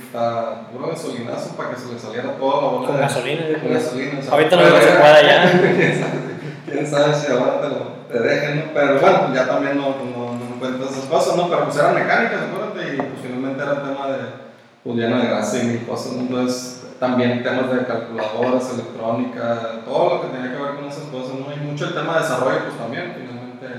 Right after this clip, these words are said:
Speaker 1: digo, la, la, desde la secundaria, el curso que tomé por ahí, la prepa también hice un,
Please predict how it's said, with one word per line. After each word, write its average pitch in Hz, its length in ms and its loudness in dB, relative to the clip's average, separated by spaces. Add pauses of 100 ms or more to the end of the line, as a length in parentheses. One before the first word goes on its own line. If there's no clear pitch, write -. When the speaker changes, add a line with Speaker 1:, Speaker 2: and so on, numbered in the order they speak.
(480)
Speaker 1:
digo, 123 180 -2
la, 117 260 0
la, 113 600 -2
desde 113 220 -4
la 113 60 -6
secundaria, 117 480 -4
el 117 60 -6
curso 123 220 -6
que 117 60 -6
tomé 113 280 -10
por 113 140 -6
ahí, 131 280 -4
la 117 160 -2
prepa 120 260 -4
también 117 360 -8
hice 120 160 -10
un, 120 100 -8